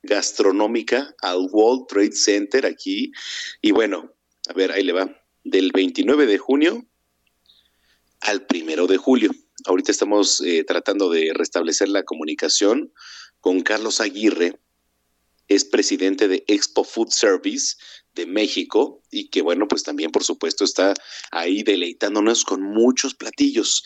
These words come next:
Bueno, ahí está, este, ya está en la línea telefónica Carlos Aguirre. Carlos, qué gusto saludarte, muy buenas tardes.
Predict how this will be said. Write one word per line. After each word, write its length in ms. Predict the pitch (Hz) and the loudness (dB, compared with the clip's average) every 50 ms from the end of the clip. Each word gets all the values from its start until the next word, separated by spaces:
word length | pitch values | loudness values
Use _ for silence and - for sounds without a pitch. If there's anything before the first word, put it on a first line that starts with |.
| - - - - - - _ | -8 -16 -16 -16 -18 -8 _
Bueno, 220 | - 131 139 135 123 | 0 0 2 2 0
ahí 120 | - 135 139 | 0 -2 -2
está, 280 | 135 - 143 143 147 | -2 0 0 0 0
este, 360 | - - 113 104 - - 117 | 0 0 -2 -2 -2 -2 -2
ya 100 | 110 123 | 0 0
está 180 | 123 - - 147 | -2 0 0 0
en 120 | 139 156 | 0 2
la 40 | 143 | 0
línea 180 | 127 127 143 - | 0 0 -2 -2
telefónica 580 | - - 107 107 - 123 131 131 127 120 104 | -2 -4 -4 -4 -2 -2 -4 -2 -2 -4 -4
Carlos 320 | - - 127 127 127 120 - | -4 -4 -2 -2 -2 -2 -2
Aguirre. 360 | 107 98 107 127 135 143 135 | -2 0 0 2 2 2 2
Carlos, 360 | 139 139 139 143 151 147 135 | 2 0 -2 0 0 -2 -2
qué 80 | - 151 | -2 -2
gusto 260 | 139 151 165 - 156 | -2 -2 -2 -2 -2
saludarte, 480 | 131 135 117 113 113 135 143 143 - 139 | -2 -2 0 0 0 0 0 0 -2 -2
muy 100 | 139 143 | -2 0
buenas 280 | 139 143 135 117 - | 0 0 -2 -2 -2
tardes. 580 | - 131 139 135 139 127 107 98 - - - | 0 0 0 0 0 0 0 0 -2 -4 -4